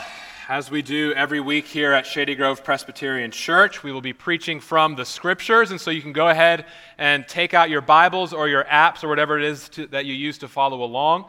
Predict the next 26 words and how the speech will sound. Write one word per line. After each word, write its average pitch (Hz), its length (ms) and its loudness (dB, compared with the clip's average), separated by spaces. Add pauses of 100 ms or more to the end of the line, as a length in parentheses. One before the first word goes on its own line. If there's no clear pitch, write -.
(460)
If - 80 -14
you're 156 120 0
a 139 40 0
guest 156 420 2
here 175 120 -4
this 156 220 -10
morning, 170 300 -2
again, 151 260 -2
I 151 40 0
want 147 140 -4
to 127 80 -2
welcome 156 420 -2
you. 170 160 -4
My 151 120 -2
name 139 160 -6
is 110 100 -14
Ben. 143 300 -6
I'm 139 80 -6
one 135 100 -6
of 131 80 -8
the 120 60 -10
pastors 135 420 -2
here 135 140 -6
at 120 100 -8
Shady 131 240 -8
Grove. 139 480 -2